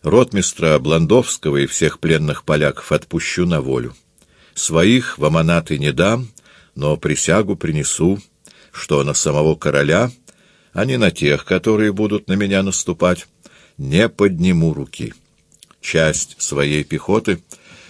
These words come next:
на службу королевскую послать не откажусь, потому что эта пехота от меня не отстанет, но, одевшись у них,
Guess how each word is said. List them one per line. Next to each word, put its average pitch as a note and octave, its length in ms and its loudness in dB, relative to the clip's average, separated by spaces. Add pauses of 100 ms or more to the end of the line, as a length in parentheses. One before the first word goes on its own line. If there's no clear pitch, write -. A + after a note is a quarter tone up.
(280)
на G2 140 2
службу C3+ 440 2
королевскую A2 680 2
послать D#2+ 500 -2
не D2+ 80 0
откажусь, D2+ 760 -2 (680)
потому E2 380 0
что D#2+ 460 0 (360)
эта A2+ 240 -2
пехота A#2+ 680 2 (260)
от F#2+ 180 -6
меня A2 280 0
не A2 100 -4
отстанет, D#2+ 720 -2 (520)
но, C#2+ 160 0
одевшись F#2+ 680 2
у D#2 60 0
них, C2 300 -8